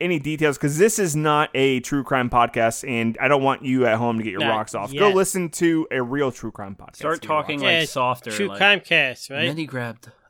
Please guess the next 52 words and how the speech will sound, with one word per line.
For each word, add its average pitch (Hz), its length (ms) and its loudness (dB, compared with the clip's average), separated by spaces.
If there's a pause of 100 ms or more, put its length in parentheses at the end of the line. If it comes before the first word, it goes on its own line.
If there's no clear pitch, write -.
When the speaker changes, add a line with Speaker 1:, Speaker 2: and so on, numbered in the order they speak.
Speaker 3:
a 120 60 -20
bigger 139 420 -12
rock. - 340 -20 (1080)
Speaker 1:
Yeah, 156 100 -2
you, 135 220 -2 (100)
you 208 140 0
tell 180 300 6
it, - 220 -4 (160)
like, 165 240 -2 (480)
get 196 220 4
these 185 240 -2
ladies 160 320 4
who 156 140 2
listen 135 260 0
to 127 60 0
crime 123 280 0
podcasts 117 840 0
all 120 680 4 (300)
up 123 200 4
Speaker 3:
I - 20 -8
think - 140 2
a - 20 6
lot 135 140 6
of - 60 -2
Speaker 1:
in 110 60 0
Speaker 3:
people - 140 -4
listen 104 220 -10
to 104 100 -12
'em. 123 100 -16 (360)
Speaker 1:
Yeah, 98 200 -4 (220)
okay. 107 340 0 (560)
<laughs> 143 140 -4 (1200)
Speaker 2:
Yeah, 170 200 2
but 147 220 -6
listen 208 220 -4
to 196 140 -2
True 185 200 -4
Crime 180 300 -2
Cast. - 460 -14 (720)
Speaker 1:
There 202 120 8
you 220 120 -4
can 175 100 2
listen 147 240 0
to 117 60 0
that 104 140 -4
one. 95 200 -12
That's 135 240 0
actually 147 340 4
a 117 60 4
really 113 200 -2
good 104 140 -6
one. 95 200 -12